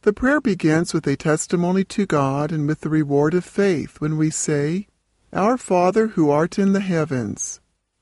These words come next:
For in so saying, we at once pray to God and commend faith,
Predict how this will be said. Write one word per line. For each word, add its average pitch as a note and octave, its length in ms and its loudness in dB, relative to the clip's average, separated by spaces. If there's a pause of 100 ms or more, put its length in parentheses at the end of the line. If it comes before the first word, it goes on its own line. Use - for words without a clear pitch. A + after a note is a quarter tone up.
(140)
For G#3 220 2
in B3+ 140 4
so C4 240 2
saying, E3 600 0
we E3+ 140 2
at D3+ 160 2
once F#3 320 0
pray A#3 300 0
to - 180 -2
God D3 420 0
and F3+ 160 -2
commend F3 440 0
faith, - 580 -2